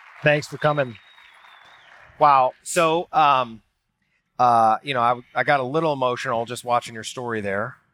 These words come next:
Uh, you said to me backstage that you've seen that video so many times and you still get emotional as well.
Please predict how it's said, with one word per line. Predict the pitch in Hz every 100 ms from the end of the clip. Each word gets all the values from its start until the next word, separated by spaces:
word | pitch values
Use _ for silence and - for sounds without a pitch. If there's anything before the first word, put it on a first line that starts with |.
| _
Uh, | 117 110 107 113
you |
said | 110 123
to | -
me | 110
backstage | 107 107 - 117 104
that | 107 110
you've | 110
seen | 123 113
that | 113
video | 110 117 113 110 107 _ _ _ _
so | - 131
many | 123
times | 113 110 107
and | 101
you | 104
still | 117
get | 107 104
emotional | 107 110 110 101
as | 95
well. | 95 107 95 101 113